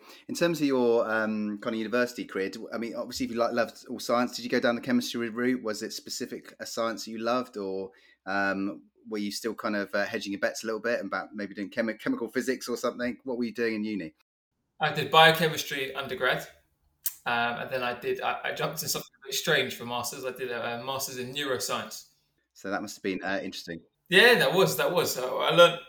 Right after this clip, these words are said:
Speaker 2: like, how much we don't know about the brain, um, but all sorts of fun facts that I still remember to this day, and had a real interesting project at, at uni on how the brain works now, how we process sort of spatial awareness.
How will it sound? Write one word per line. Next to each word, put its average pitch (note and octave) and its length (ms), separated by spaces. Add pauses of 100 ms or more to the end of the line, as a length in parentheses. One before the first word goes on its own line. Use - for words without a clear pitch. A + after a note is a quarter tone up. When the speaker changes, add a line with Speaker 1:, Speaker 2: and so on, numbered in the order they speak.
Speaker 2:
like, C#3+ 160 (840)
how D#3+ 160
much D#3+ 220
we D#3 80
don't D3+ 220
know C3+ 100
about A#2+ 180
the A#2+ 60
brain, B2+ 260 (480)
um, B2 400
but C3 60
all D3+ 180
sorts D#3 260
of - 160 (220)
fun D3+ 280
facts - 440
that C3 240 (240)
I D#3+ 40
still D3+ 200
remember C3+ 220
to B2 80
this B2 160
day, C3+ 240
and C3 100
had B2+ 100
a C3 60
real C#3+ 160
interesting C#3+ 500
project - 520
at, - 80 (200)
at - 140
uni - 300 (160)
on B2 160
how B2+ 140
the A#2+ 100
brain B2+ 320
works C3 280
now, B2 180
how B2+ 180
we B2 80
process - 540
sort C3 160
of - 40
spatial C3 460
awareness. A#2+ 560